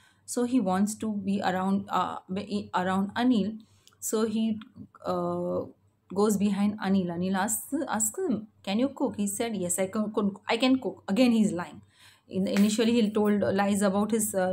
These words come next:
name. Then again, he's telling he's, uh, he can cook. So he's telling, Anil says that, "If you can cook, then I can feed you." Okay. So Hari prepares the food and serves it. What does Anil do? He gives it away to the stray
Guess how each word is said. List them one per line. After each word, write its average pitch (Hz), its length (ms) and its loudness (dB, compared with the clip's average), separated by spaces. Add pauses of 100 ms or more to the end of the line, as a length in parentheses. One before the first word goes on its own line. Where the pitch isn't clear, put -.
(120)
name. 269 180 2 (420)
Then 190 160 2
again, 196 240 4
he's 220 160 2
telling 196 300 2 (100)
he's, 226 160 0 (180)
uh, 170 280 -4
he 208 200 -4
can 247 200 4 (100)
cook. 220 180 -2 (260)
So - 120 -2
he's 240 140 0
telling, 330 200 2 (280)
Anil 247 280 2
says 294 240 -2
that, 254 140 0
"If - 220 -10
you 208 160 -4
can 254 220 2
cook, 320 200 -2
then 370 160 0
I - 20 2 (120)
can 415 220 -4
feed 339 200 4
you." 180 100 0 (760)
Okay. - 180 -8 (400)
So 196 140 -2 (420)
Hari 190 180 2 (420)
prepares 190 400 2
the 202 40 0 (100)
food 254 340 2
and 185 300 0
serves 233 420 0
it. - 200 -8
What 185 240 0
does 214 140 -2 (120)
Anil 214 280 4
do? 294 80 2 (420)
He 233 80 4 (100)
gives 185 220 2
it 196 120 -2
away 185 200 0
to 185 140 0
the 285 160 -2
stray - 320 -2